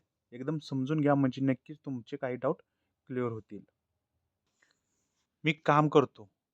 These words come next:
"I work." "मी काम केले." "I worked." "मी काम करेन." "I will work." "मी झोपतो." "I sleep." "मी झोपलो." "I slept." "मी झोपेन."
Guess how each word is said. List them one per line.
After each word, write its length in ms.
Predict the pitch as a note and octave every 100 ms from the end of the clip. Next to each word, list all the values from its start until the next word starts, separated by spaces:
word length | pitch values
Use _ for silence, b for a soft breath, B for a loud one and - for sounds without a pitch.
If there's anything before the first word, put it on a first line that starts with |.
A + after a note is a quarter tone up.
| _
"I 100 | C#3 C#3+ C3+
work." 300 | B2 - - _ _ _ _ _ _ _ _ _
"मी 40 | C3+ -
काम 220 | D3 D#3+ -
केले." 320 | D3+ C3 A2+ A2+ _ -
"I 80 | C3+ C#3 C#3
worked." 340 | D#3 - A2+ - _ _ _ _ _ _ -
"मी 80 | C3+ -
काम 240 | D#3 F3 -
करेन." 340 | D3 C#3+ C3 G2+ _ _ B2
"I 100 | A#2+
will 220 | D3 A3+ _ _ _ -
work." 300 | A#2+ - _ _ _ _ _ _ -
"मी 120 | D3+
झोपतो." 460 | C#3 C3 - - A#2+ G2 _ _ _ _ -
"I 120 | C#3+ D3
sleep." 320 | - B2 - _ _ _ _ _ _ _ _ _
"मी 140 | C3 D3
झोपलो." 520 | C3+ B2+ - C#3 C#3 G#2+ _ _ _ _ -
"I 100 | C#3 C#3+
slept." 380 | D3+ C#3+ - - _ _ _ _ _ C3+
"मी 100 | D3
झोपेन." 540 | C3+ A#2 - D3+ A#2